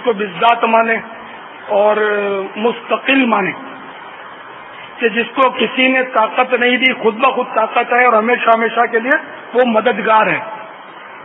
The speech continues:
تو ایسا مددگار تو ہمارا پروردگار عز و جل ہے۔ اب یہ کہ اس نے کسی کو مدد کرنے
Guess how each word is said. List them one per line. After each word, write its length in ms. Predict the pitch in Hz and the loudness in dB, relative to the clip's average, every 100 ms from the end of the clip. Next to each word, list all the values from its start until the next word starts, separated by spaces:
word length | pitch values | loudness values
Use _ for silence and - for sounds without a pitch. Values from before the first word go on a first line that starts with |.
| - - | -16 -10
تو 80 | 220 | -2
ایسا 320 | 240 240 262 269 | 0 2 2 2
مددگار 500 | 247 254 226 254 254 | 2 2 4 4 4
تو 160 | 254 | 2
ہمارا 460 | 226 240 247 233 220 - - - | 4 6 6 6 4 -2 -8 -2
پروردگار 600 | 226 226 196 208 220 220 | 2 2 0 0 4 4
عز 280 | 214 202 185 | 2 -2 0
و 140 | 214 | 0
جل 240 | 196 190 160 | 0 -2 -4
ہے۔ 80 | - - - - - - - - - - - - - 240 | -8 -14 -18 -18 -18 -18 -18 -20 -18 -18 -18 -18 0 0
اب 80 | 247 | 4
یہ 160 | 285 | 2
کہ 200 | 285 285 269 247 - - - - - - - - - | 4 4 6 4 0 -12 -14 -8 -8 -8 -18 -16 -4
اس 120 | 254 226 - - | -4 -4 -10 0
نے 120 | 294 302 | 0 0
کسی 280 | 262 220 269 | -4 -2 -2
کو 180 | 285 262 | 2 4
مدد 440 | 247 - 254 262 | 4 4 2 2
کرنے 500 | 254 233 254 262 254 | 0 2 2 2 2